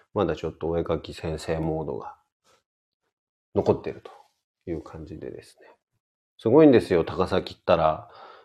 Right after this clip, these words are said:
大体ね、これあの、主催の方が、まあ、地方のこの出張版、東京以外の場所でやるやつっていうのは、えーっ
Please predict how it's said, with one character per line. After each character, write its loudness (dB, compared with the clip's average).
大 6
体 4
ね、 6
こ 4
れ 8
あ 6
の、 0
主 -2
催 6
の 6
方 2
が、 0
ま 0
あ、 -12
地 -2
方 2
の 6
こ -4
の -2
出 0
張 4
版、 4
東 2
京 2
以 8
外 4
の 4
場 0
所 -8
で -2
や 0
る 0
や 0
つ -14
っ -20
て -8
い -2
う -4
の -4
は、 -4
え -6
ー -20
っ -20